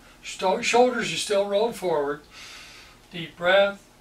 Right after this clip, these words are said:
<sighs> Now we pinch the shoulder blades together. Deep breath. Now we add spine angle in the back. Deep breath.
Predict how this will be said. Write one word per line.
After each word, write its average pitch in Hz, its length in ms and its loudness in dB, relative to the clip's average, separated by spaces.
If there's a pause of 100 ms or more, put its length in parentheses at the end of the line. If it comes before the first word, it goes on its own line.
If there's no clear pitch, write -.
<sighs> - 1600 -18
Now 196 180 -2
we 214 80 -2
pinch 202 360 -4
the 185 60 -10
shoulder 196 340 -2
blades 160 400 -4
together. 165 680 -4 (1800)
Deep 139 300 -16
breath. 175 500 2 (880)
Now 151 200 -6
we 147 100 -6
add 143 180 -8
spine 139 360 -6
angle 127 300 -10
in 120 80 -12
the 117 80 -16
back. 107 320 -20 (1700)
Deep 147 280 -12
breath. - 500 -10